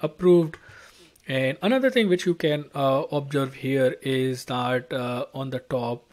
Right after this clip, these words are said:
you have got, uh, a option of tracking your changes. So if you click on these changes, you have two options here. So one is around your change proposals. So once it, when, when, whenever you are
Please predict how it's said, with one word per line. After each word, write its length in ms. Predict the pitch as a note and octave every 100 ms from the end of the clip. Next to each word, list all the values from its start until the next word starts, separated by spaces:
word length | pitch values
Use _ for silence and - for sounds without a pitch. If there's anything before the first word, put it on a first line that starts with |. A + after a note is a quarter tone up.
| -
you 280 | B2 B2
have 440 | B2 - B2 A#2+ B2
got, 420 | A#2+ A#2 A#2 - -
uh, 560 | D3+ C#3 A#2 A#2 A2+ A#2 -
a 180 | A#2 -
option 460 | C3 B2 - C3 A#2+
of 320 | A#2 A#2 -
tracking 360 | A#2+ A2+ B2 A#2
your 180 | A#2
changes. 520 | A2+ - A#2+ A2+ A2 A2
So 140 | C3+
if 120 | B2
you 80 | D#3+
click 300 | D#3+ G3+ G#3+
on 140 | D3
these 200 | C3 A#2+
changes, 640 | - C3+ B2+ B2 A2+ A2+ - - - _
you 100 | -
have 220 | C3 B2 -
two 180 | D3
options 460 | C3 B2 - B2+ A#2+
here. 360 | - C#3+ A#2 A#2
So 160 | -
one 360 | A#2+ A#2+ B2+ B2+
is 400 | B2+ B2 B2 -
around 460 | B2 A#2 A#2 B2 A#2+
your 240 | A#2+ A#2
change 460 | A2+ - B2 A#2 -
proposals. 600 | A#2+ - A#2+ B2 A#3+ A#3
So 160 | -
once 440 | C3 B2 C3 B2+ -
it, 200 | B2 C3
when, 260 | B2+ C3 -
when, 260 | C#3 C3 C3+
whenever 320 | C3+ C3+ C#3
you 260 | C3+ C3 C3+
are 320 | C3 B2+ C3